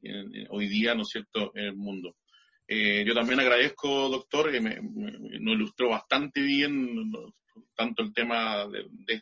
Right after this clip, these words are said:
este tema, ¿no es cierto?, eh, como también, ¿no es cierto?, el tema del, del covid y la vacuna. Y, y quizás para despedirse, quizás se nos, se despide dándonos una recomendación que a todos los doctores se les pide recomendaciones cuando los, los, los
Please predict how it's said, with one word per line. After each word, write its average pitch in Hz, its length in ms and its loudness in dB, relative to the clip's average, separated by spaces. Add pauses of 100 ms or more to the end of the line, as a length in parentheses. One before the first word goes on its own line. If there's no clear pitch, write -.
este - 180 -6
tema, 127 240 2
¿no 127 60 -6
es 123 60 -10
cierto?, 143 440 -8 (460)
eh, 95 800 2
como 107 180 -4
también, 104 280 0
¿no 107 60 -2
es 104 80 -6
cierto?, 107 220 -6
el 98 120 -8
tema 101 280 -2
del, 98 220 -2
del 95 160 -8
covid 101 300 -4
y 113 60 0
la 104 160 0
vacuna. 95 340 -4 (540)
Y, - 320 -6
y 208 40 -6
quizás 208 240 -4
para 131 140 6
despedirse, 127 480 2
quizás 131 220 -2
se 127 100 -6
nos, 120 160 -8
se 117 100 -4
despide 131 460 0
dándonos 117 600 0
una 107 380 0
recomendación 110 720 2
que 117 300 0 (180)
a 101 80 2
todos 156 160 6
los 156 120 8
doctores 160 260 0
se - 80 -2
les 135 100 2
pide 156 140 2
recomendaciones 147 560 -2
cuando 139 240 -4
los, 131 180 -4
los, 117 160 -8
los - 160 -2